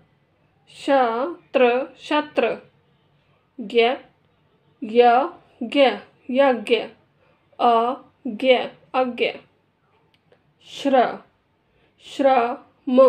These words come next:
श्रम, आश्रम, आश्रम। तो बच्चों, इस तरह से हम प से लेकर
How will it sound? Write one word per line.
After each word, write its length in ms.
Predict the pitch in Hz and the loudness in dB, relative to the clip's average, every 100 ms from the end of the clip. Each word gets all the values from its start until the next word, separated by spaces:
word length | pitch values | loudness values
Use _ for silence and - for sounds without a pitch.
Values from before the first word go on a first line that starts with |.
| 196 - | 2 -4
श्रम, 380 | - - 381 415 381 - _ _ _ _ _ - | -14 -8 -6 -6 -8 -12 _ _ _ _ _ -4
आश्रम, 1500 | - 226 220 190 - _ - - 247 226 233 277 - 269 262 208 - _ | 0 2 0 -2 -10 _ -14 0 2 2 0 -8 -4 2 4 2 -6 _
आश्रम। 520 | 233 233 240 254 220 180 - _ _ _ - | -4 -4 -2 -2 -2 -4 -14 _ _ _ -2
तो 80 | 269 | -2
बच्चों, 400 | 233 247 - 262 | 0 -2 -2 -4
इस 320 | 254 285 - | -2 -8 -6
तरह 240 | 233 226 | -4 -4
से 180 | 226 233 | -4 -6
हम 260 | 240 240 294 - _ _ _ - | -4 -6 -8 -10 _ _ _ 2
प 320 | 247 262 285 - | 4 4 2 0
से 120 | 247 | 2
लेकर 580 | 220 214 208 247 269 | 4 0 0 -2 -2